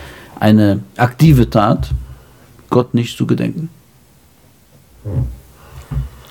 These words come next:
Speaker 2: Ja, das bedeutet ja, mm, auch, ähm, für mich, also was ich ja davon ableite, ist, ähm, dass man wirklich ständig Gottes Anwesenheit spüren muss, ne, so gesehen. Und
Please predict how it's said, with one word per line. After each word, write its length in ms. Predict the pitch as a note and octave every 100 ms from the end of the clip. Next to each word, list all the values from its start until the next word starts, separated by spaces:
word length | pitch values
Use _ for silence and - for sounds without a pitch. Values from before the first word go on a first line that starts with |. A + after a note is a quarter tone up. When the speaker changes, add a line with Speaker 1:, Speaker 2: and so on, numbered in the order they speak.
| - - - -
Speaker 2:
Ja, 200 | D3 A#2+
das 180 | A#2 -
bedeutet 460 | B2+ B2+ B2+ B2
ja, 200 | C3+ C3
mm, 760 | A#2+ - C3+ - - - - -
auch, 520 | C3+ B2 D#3 E3 - - -
ähm, 320 | A#2+ A#2 A2+
für 120 | -
mich, 220 | B2 C#3+
also 160 | A2+ A2+
was 140 | A2+
ich 60 | -
ja 220 | A2 G#2 G#2
davon 320 | A2 G#2+ G2+
ableite, 460 | G2+ - F#2+ F#2+ -
ist, 340 | A2 - G3+ - _ _ -
ähm, 420 | G#2+ F#2+ F#2+ F#2
dass 260 | F#2+ F#2+ -
man 220 | G#2 G2+
wirklich 520 | B2 - B2+ B2 - - - - _ _
ständig 840 | - - C#3 E3 E3 F3+ F3+ - - - - - - - - C3
Gottes 380 | C3+ C#3 C#3 -
Anwesenheit 640 | D#3+ C#3 A#2+ G#2 G2+ G2+
spüren 340 | - - G2 F2+
muss, 320 | F2+ - - _ _ -
ne, 180 | C3 D3+
so 160 | A2+
gesehen. 400 | G2+ F#2+ F2+ F2 - - - - - - - - _
Und 320 | G#2+ G#2+ G#2